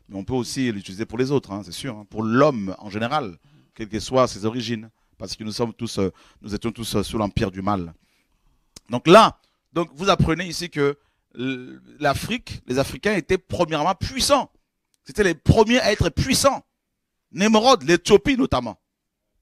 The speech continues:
L'Éthiopie. Et vous allez voir tout à l'heure, euh, comment, hein, vous allez voir, euh, que l'armée qui avait plus de soldats dans la Bible, c'était l'armée éthiopienne. Est-ce que vous le savez ça ? Prenons par exemple la Bible.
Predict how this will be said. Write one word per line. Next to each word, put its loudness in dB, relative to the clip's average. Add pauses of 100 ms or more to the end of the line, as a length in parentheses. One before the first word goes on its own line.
(300)
L'Éthiopie. 2
Et -4
vous -2
allez 6
voir 2 (260)
tout -16
à 6
l'heure, 0 (300)
euh, -2 (120)
comment, 2 (480)
hein, -2
vous -6
allez 4
voir, 2
euh, -2 (400)
que -6
l'armée 0 (420)
qui -8
avait 0
plus -6
de -2
soldats 0
dans -2
la 0
Bible, -8
c'était -4
l'armée -4
éthiopienne. -6 (1000)
Est-ce -4
que -4
vous 4
le 8
savez 0
ça ? -10 (1600)
Prenons 2
par 0
exemple -2
la -2
Bible. -10